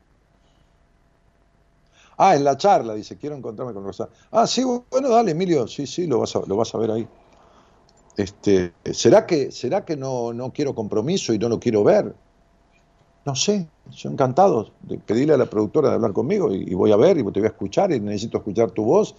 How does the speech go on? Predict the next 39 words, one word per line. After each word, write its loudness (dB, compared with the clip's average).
y, -4
y -4
poner 0
tu -6
nombre 2
y -2
tu -8
fecha -6
completa 0
en -2
la -4
computadora 0
para -4
que -6
me -2
dé 4
los 0
cálculos 0
en -10
los -2
resultados -2
necesarios 0
y -8
poder 0
ver -4
con, -6
ver, 0
ver 2
no, 0
yo -6
no -4
soy 0
vidente, 2
deducir -2
con -4
claridad 0
y -6
poder 2
darte 0